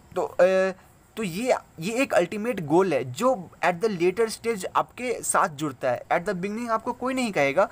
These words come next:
कि आप बहुत काइंड हो, आप जब मर जाओगे तब बताएगा कि अच्छा ये इंसान बहुत अच्छा था। ओके, तो और लेकिन सेंट्रल ट्रेट्स क्या होते हैं? जिस, जो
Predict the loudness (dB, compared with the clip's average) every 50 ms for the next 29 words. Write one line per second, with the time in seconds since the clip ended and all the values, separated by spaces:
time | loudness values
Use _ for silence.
0 | -4 -14 -20 -16 -8 -2 0 2 2 2 2 0 0 0 0 0 0 0 0 -4
1 | -6 -4 -2 -2 -2 -2 -2 -6 -6 -2 -2 -2 0 4 4 4 4 4 0 -2
2 | 0 0 0 2 4 4 4 4 0 0 2 4 4 4 4 0 -6 -8 -8 -6
3 | -6 -6 -6 -6 -4 -4 -4 -4 0 0 0 0 0 -4 -6 -6 -6 -6 -6 -8
4 | -10 -12 -16 -20 -20 -20 -20 -20 -20 -20 -20 -20 -8 -6 -6 -4 -4 -6 -6 -8
5 | -8 0 0 4 4 4 2 2 -2 -8 -8 -8 -2 0 0 0 0 -2 -2 -2
6 | -2 -2 -2 -2 -2 -2 -2 -2 0 2 2 2 2 0 -2 -2 -2 -2 -2 -4
7 | -6 -8 -8 -8 -8 -10 -10 -10 -2 2 4 4 6 6 4 2